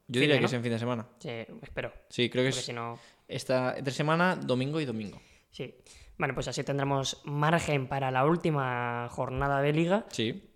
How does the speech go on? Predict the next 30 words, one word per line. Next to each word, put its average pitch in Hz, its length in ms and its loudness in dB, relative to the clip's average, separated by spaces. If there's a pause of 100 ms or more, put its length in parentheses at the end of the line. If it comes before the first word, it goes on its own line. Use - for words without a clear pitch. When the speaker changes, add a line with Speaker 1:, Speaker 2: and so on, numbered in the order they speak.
(120)
Speaker 2:
Que, 117 760 -8
que - 140 -12
veremos 127 300 -2
cómo 202 140 -2
están 131 180 -6
las 123 80 -8
cosas. 139 260 0
Speaker 1:
Se - 100 -6
Speaker 2:
Ya 160 100 4
Speaker 1:
viene 175 100 6
Speaker 2:
tendremos 165 480 8
Speaker 1:
calentita. 120 540 2 (220)
Speaker 2:
perfiladas, 156 1040 4 (100)
eh, 135 420 -2
perfilados 143 420 0
los 139 160 -2
equipos 139 320 -2
que 147 80 -2
ya 139 80 2
se 143 80 -2
han 147 80 2
salvado 139 280 2
matemáticamente. 151 920 4
Speaker 1:
Sí. - 60 -16 (240)
Speaker 2:
Eh, 139 360 2
veremos 180 320 4
si 170 100 0
algún 156 340 4
equipo 139 680 0 (380)
de, 123 720 -6